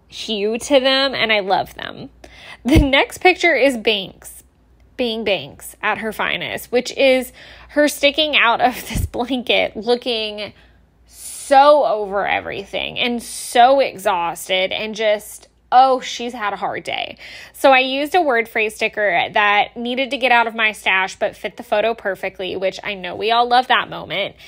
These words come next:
And it just says, "Wake me when it's all over." Because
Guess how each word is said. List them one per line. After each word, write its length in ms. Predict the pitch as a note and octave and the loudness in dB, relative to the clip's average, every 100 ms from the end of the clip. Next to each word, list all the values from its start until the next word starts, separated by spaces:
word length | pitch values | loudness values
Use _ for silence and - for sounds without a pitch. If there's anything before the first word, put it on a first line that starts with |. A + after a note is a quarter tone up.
| - - | -8 0
And 120 | C4+ | 2
it 100 | C4 | 4
just 200 | D4+ C#4 | 2 0
says, 240 | B3+ A#3 - | -2 -2 -8
"Wake 300 | G#3 B3 A#3+ | -2 -2 -2
me 160 | A3 G3+ | -8 -8
when 140 | G3 | -6
it's 180 | F#3+ F#3+ | -8 -4
all 240 | F#3+ F3 | -4 -4
over." 540 | - F3+ F#3 F3+ F#3 F#3 - - - - | -6 -8 -8 -10 -10 -16 -20 -20 -20 0
Because 920 | D4 D#4+ - - B4+ - G#4 G#4+ - | 4 4 2 -6 -10 -2 2 2 0